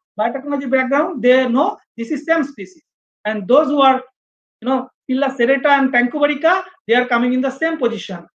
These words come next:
They are also same species. This is our result. You see, R A P D. Only two group you can see.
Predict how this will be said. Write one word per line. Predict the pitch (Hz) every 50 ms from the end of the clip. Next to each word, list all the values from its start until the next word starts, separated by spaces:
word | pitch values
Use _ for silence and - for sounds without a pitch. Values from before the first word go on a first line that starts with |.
| _ _
They | 214 220
are | 240 240
also | 240 233 233 302
same | 330 - - _ 247 226 220 196
species. | - _ _ 185 170 - - _ _ _ _ _ _ _ _ _
This | - 247 240
is | 330 285 262
our | 240 214 202 196
result. | 190 180 170 170 147 - _ _ _ _ _ -
You | 262 285
see, | 294 - 349 381 403 - - - _ -
R | 214 226 247
A | 247
P | 240 220
D. | 190 170 160 - _ _ _ _ _ -
Only | 320 381 392 392 381 - -
two | - 359 370 311 254
group | 302 330 330 320
you | 320 302 285
can | - 277 262 240
see. | - - 190 160 -